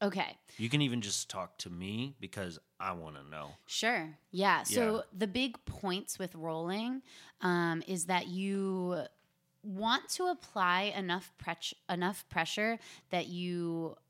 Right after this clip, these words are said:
Speaker 1: are releasing, but you don't wanna apply so much pressure that you're confusing your muscles and thinking you're, you're putting your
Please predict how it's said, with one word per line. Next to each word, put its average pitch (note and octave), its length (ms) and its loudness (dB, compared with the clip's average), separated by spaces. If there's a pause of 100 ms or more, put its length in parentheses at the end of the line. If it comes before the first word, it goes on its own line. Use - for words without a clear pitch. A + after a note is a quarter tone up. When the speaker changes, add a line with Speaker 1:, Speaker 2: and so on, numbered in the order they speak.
(760)
Speaker 1:
are E3+ 160 2
releasing, E3 840 2 (680)
but F#3 200 2
you G#3+ 140 4
don't G#3+ 280 -2
wanna D4+ 240 4
apply G3 320 2
so F#3 260 -2
much - 260 -4
pressure G3 360 -2
that F3+ 180 -2
you're E3 420 -2 (920)
confusing G#3+ 760 -2
your F#3 100 2
muscles F3+ 440 0
and E3+ 180 0
thinking F3 340 -2
you're, D#3 340 -2
you're D#3+ 180 -2
putting E3 400 0
your D#3 300 0